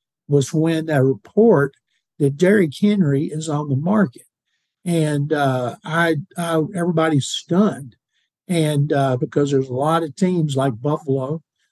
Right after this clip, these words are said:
beginning with Buffalo, that could use Derrick Henry. And, uh, people think he's been beat up for so long, but you guys know he didn't get a lot of carries early in his career.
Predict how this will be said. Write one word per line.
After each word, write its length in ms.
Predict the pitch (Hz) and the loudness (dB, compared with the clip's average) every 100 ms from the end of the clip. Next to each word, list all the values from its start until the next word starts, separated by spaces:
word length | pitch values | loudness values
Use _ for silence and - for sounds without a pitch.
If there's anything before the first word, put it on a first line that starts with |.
| _ | _
beginning 440 | 127 127 160 175 147 | -6 0 2 2 0
with 160 | 117 | 0
Buffalo, 560 | 135 127 - 131 123 151 | 0 -2 -2 -4 -2 -4
that 180 | - - | -6 -6
could 180 | 131 135 | -6 0
use 360 | 175 170 139 _ _ _ - | 0 0 -2 _ _ _ -6
Derrick 360 | 143 151 127 113 | 0 2 0 -2
Henry. 520 | 139 123 127 131 147 160 | -4 -4 -4 -4 -4 -4
And, 360 | 156 143 147 | -4 -2 -2
uh, 340 | 143 139 127 123 - _ _ _ - | -2 -2 -4 -6 -12 _ _ _ -2
people 300 | 190 180 156 | 0 2 0
think 260 | 139 160 147 | 2 0 0
he's 200 | 151 131 | -2 -2
been 340 | 151 139 120 - 180 | -2 -2 -4 -10 -8
beat 220 | 135 151 | 0 2
up 180 | 160 170 - | 2 0 -2
for 100 | 135 | -4
so 240 | - 139 | 0 0
long, 380 | 139 131 143 151 | 0 -2 -2 -2
but 160 | 151 | -2
you 140 | 156 170 | -2 -4
guys 360 | 185 147 131 | -2 -4 -4
know 320 | 139 135 147 - _ _ - | -4 -4 -6 -10 _ _ -2
he 100 | 175 | 2
didn't 140 | 202 | 4
get 140 | 190 196 | 4 4
a 40 | |
lot 220 | 160 143 | 4 2
of 120 | 135 | -2
carries 400 | - 143 139 131 | -2 -2 -2 -2
early 280 | 139 127 135 | -2 -2 -4
in 80 | 127 | -6
his 160 | 127 - | -14 -20
career. 520 | - 123 127 139 | -12 -6 -4 -4